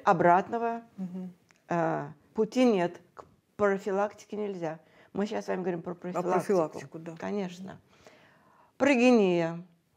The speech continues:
Speaker 1: Очень тоже, м, проблема с речью.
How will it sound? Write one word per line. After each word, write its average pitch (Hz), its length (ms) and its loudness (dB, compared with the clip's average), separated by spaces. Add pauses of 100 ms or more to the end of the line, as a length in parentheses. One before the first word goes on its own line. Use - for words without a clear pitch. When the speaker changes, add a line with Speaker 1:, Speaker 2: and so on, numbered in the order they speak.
(160)
Speaker 1:
Очень 294 420 2 (800)
тоже, 254 480 6 (140)
м, 165 300 -4 (220)
проблема 202 720 4 (240)
с - 160 -10
речью. 170 600 2